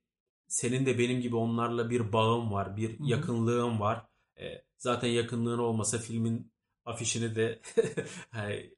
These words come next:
Speaker 1: odana, e, asmazsın diye düşünüyorum. E, bu özel filmde ve sezon finalinde özel bir, e, bölümde, e, beni misafir etmen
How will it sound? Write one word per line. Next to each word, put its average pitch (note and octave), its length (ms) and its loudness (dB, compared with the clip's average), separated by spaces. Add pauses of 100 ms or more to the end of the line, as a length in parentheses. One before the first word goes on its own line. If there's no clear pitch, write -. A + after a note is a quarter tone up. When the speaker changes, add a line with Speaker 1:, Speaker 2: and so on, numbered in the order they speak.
(120)
Speaker 1:
odana, A#2 500 -2 (300)
e, G2 140 -12
asmazsın A2 680 -2
diye F#2 200 -4
düşünüyorum. - 500 -12 (480)
E, F2+ 280 -6
bu C#3+ 140 6
özel C3 260 4
filmde A#2+ 680 -2 (920)
ve B2 280 0
sezon C3+ 420 4
finalinde G#2+ 460 2
özel A2+ 400 2
bir, G#2 280 -6 (120)
e, F#2+ 720 -12
bölümde, A2+ 580 0 (400)
e, - 300 -12
beni A#2+ 160 2
misafir A2 420 0
etmen A#2 400 -4